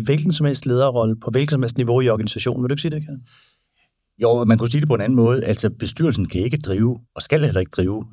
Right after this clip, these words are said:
Speaker 2: øh, virksomheden, øh, alene. Det sker jo i et samspil med den daglige ledelse. Og, og, og det er jo de samme, øh, sådan dagsordner, vi, vi kigger ind i. Det er de samme problemstillinger, vi kigger ind i, øh, som, som man så skal finde,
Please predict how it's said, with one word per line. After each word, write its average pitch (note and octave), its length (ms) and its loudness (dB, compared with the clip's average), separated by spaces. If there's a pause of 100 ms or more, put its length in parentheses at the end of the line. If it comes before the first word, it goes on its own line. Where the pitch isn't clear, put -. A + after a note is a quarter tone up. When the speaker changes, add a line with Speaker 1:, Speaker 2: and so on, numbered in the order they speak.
Speaker 2:
øh, F2 200 -2
virksomheden, F2 600 -4
øh, F2 200 -2
alene. F#2 320 -4
Det - 160 -6
sker D#3 260 0
jo F2+ 140 -2
i F#2+ 60 -2
et F#2 60 -6
samspil F#2+ 460 -4
med F2 120 -2
den D#2 120 -10
daglige F#2+ 300 -2
ledelse. E2+ 400 -4 (360)
Og, - 200 0
og, A2+ 120 2 (100)
og G#2+ 140 -6
det A2+ 120 -4
er A#2+ 140 2
jo D#3 60 2
de A2+ 120 0
samme, A2+ 540 0
øh, F#2 420 0 (680)
sådan A#2 180 -8 (680)
dagsordner, G#2 540 0
vi, F#2+ 260 -2
vi F#2+ 120 -6
kigger G2+ 280 -2
ind B2+ 160 2
i. A2+ 100 6
Det G#2 220 -2
er G#2 60 -2
de B2 120 -2
samme G2 240 -4
problemstillinger, A2+ 600 -2
vi F2+ 100 -6
kigger G#2 240 -4
ind A2+ 180 4
i, A2+ 180 -4 (440)
øh, F#2 480 0
som, - 380 0
som G#2+ 160 -4
man G2 140 -2
så A#2 120 -6
skal - 160 -4
finde, D3 460 -2